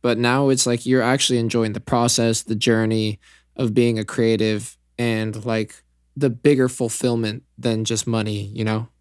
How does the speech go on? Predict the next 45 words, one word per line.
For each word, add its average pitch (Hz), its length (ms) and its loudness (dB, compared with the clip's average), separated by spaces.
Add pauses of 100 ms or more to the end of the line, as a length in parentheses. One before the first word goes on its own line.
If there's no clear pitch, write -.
(160)
So 165 200 2
especially 190 480 2
for 151 140 0
your 135 240 4
age 151 480 4
and 123 100 -2
your 113 140 -4
drive, 135 680 0
and, 110 380 0
you 147 100 0
know, 131 380 0
you 139 160 0
already 143 220 2
have 135 240 0
this 135 160 2
idea 123 340 4
of 113 100 -6
time 127 300 0
management 131 600 0
with - 360 -6 (100)
the 117 100 -2
sacrifices 139 760 -2
you 143 120 2
have 131 160 -2
to 117 80 -4
make 117 480 0
with 107 440 -2
school 131 880 4
and 110 460 -2
running 123 380 0
your 120 100 2
business. 117 560 0
Like, 120 300 -2 (320)
I 127 100 0
think 165 260 0
you're 175 120 4
on 175 100 2
a 143 80 2
good 156 240 0
path 165 340 0
in 143 60 -2
your 117 120 -2
craft, 117 440 -4
you 113 60 -4
know? 117 240 -2